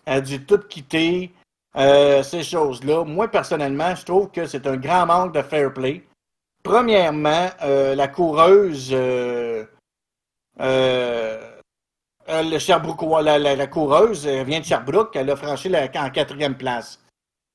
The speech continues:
Mais, euh, pendant la, la, la, la reprise vidéo, la disqualification de la Sud-Coréenne, euh, Min Jong, euh, qui l'a fait en fait compte qu'elle, que, que, qu'elle avait terminé deuxième avec, pour accrochage avec elle,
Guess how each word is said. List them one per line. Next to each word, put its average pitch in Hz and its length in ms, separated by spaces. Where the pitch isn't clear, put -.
Mais, 202 640
euh, 139 1200
pendant 165 320
la, 165 200
la, 147 300
la, 143 200
la 147 80
reprise 151 360
vidéo, 151 480
la 139 140
disqualification 190 640
de 233 60
la 156 60
Sud-Coréenne, 175 760
euh, 139 260
Min 156 280
Jong, 185 400
euh, 147 340
qui 147 240
l'a 151 120
fait 190 240
en 151 80
fait 147 180
compte 180 240
qu'elle, 143 320
que, 151 100
que, 139 160
qu'elle 143 200
avait 147 160
terminé 165 400
deuxième 165 640
avec, 147 400
pour 143 140
accrochage 147 540
avec 127 240
elle, 202 280